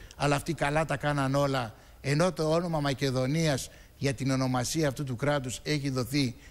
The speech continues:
από το χίλια εννιακόσια ενενήντα τρία πρώτη φορά, το ενενήντα πέντε επίσημα στην ενδιάμεση, ε, ε, συμφωνία και μετά από το ενενήντα πέντε. Και να σας πω και κάτι, κύριε,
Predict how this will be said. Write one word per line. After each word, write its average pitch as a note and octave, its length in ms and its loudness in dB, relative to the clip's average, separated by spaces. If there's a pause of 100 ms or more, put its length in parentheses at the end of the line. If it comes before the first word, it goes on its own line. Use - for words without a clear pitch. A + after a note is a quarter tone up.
(100)
από C3+ 140 0
το C#3+ 100 0
χίλια C3+ 260 0
εννιακόσια B2 440 -2
ενενήντα C3 340 2
τρία C#3 240 2
πρώτη B2+ 220 -2
φορά, B2+ 380 -2 (300)
το D#3 80 2
ενενήντα D3+ 300 4
πέντε E3+ 240 0
επίσημα D3+ 400 0
στην C3+ 140 -2
ενδιάμεση, C3 580 0 (340)
ε, C3 120 0
ε, B2 540 0
συμφωνία C#3 680 2 (240)
και C#3+ 140 0
μετά C#3 200 0
από B2+ 100 -2
το C3 60 -4
ενενήντα B2 240 0
πέντε. G#2 340 -4 (240)
Και D#3 120 2
να D3 80 4
σας C3+ 160 -2
πω D3 100 0
και C#3+ 120 2
κάτι, C#3 240 0
κύριε, C3+ 760 0